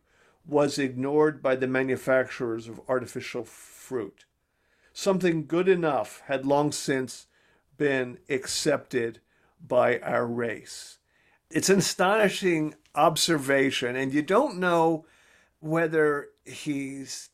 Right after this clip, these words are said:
talking about the uncanny valley by which, you know, animated figures and robots can be seen not to be human because there's a certain light missing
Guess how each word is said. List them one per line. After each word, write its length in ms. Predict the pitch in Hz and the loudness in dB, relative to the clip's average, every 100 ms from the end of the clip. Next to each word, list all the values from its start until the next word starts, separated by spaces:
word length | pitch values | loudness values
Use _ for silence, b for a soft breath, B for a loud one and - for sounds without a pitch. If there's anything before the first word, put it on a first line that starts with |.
| _ - | _ -10
talking 340 | - 175 - 151 | -2 0 2 4
about 240 | 147 147 | 4 4
the 140 | 147 151 | 0 2
uncanny 540 | 165 165 180 170 165 | 2 2 2 4 4
valley 640 | 135 143 139 156 170 180 b b b b | 2 2 4 4 2 -2 b b b b
by 120 | 151 | 2
which, 380 | 143 139 131 - | 2 0 -2 -4
you 80 | 147 | -2
know, 120 | 131 | -2
animated 640 | 139 147 151 147 139 139 | -2 0 2 4 2 -2
figures 520 | - 151 143 139 139 127 | -4 -2 -2 0 0 0
and 160 | 123 | 0
robots 500 | 131 139 139 135 131 - | 2 2 2 2 0 -4
can 140 | 143 | -6
be 120 | 131 | -6
seen 300 | 127 - 135 | -6 -4 -4
not 160 | 131 131 | -2 -4
to 80 | - | -6
be 80 | 127 | -8
human 340 | 123 131 131 | -4 -2 -2
because 260 | 123 117 - | -6 -10 -14
there's 160 | 120 | -14
a 60 | 117 | -14
certain 320 | - 143 147 | -12 -12 -10
light 380 | 120 127 135 135 | -2 0 0 -2
missing 480 | 139 139 139 135 | -4 -4 -4 -8